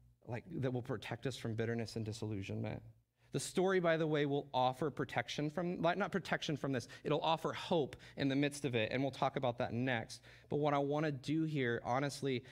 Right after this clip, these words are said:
and, and I know this is, I'm being heavy-handed, but I wanna back us into a corner a little bit of, wait, does, does it, things that happen, can I theologize all of it? Can I rationalize it?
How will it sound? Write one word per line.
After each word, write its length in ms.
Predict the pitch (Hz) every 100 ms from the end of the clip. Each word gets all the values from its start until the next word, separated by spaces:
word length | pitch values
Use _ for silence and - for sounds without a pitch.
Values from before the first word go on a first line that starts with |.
| - -
and, 100 | 139
and 140 | 151
I 20 | 156
know 140 | 175
this 140 | 180
is, 100 | 175 170
I'm 120 | 160
being 180 | 156 160
heavy-handed, 800 | 131 143 147 147 127 120 113 113 - - - - -
but 160 | 143
I 40 | 147
wanna 240 | 151 156
back 340 | 143 135 143
us 120 | 151 -
into 220 | 139 143
a 60 |
corner 440 | 127 - 139 98 - _ _ _ _ _ -
a 60 |
little 200 | 131 120
bit 260 | 107 - - - _ _ _ _ - - - -
of, 340 | 127 127 131
wait, 360 | 156 143 123 -
does, 300 | 143 156 156
does 320 | 160 151 147 - - -
it, 300 | 156 156 -
things 240 | 156 165
that 100 | -
happen, 380 | - 156 147 139
can 220 | 120 151
I 160 | 143 143 - - -
theologize 580 | 160 143 143 139 135 131
all 200 | 123 120
of 80 | 113
it? 80 | -
Can 100 | 147
I 60 |
rationalize 760 | 131 131 131 - 143 131 139 139
it? 200 | -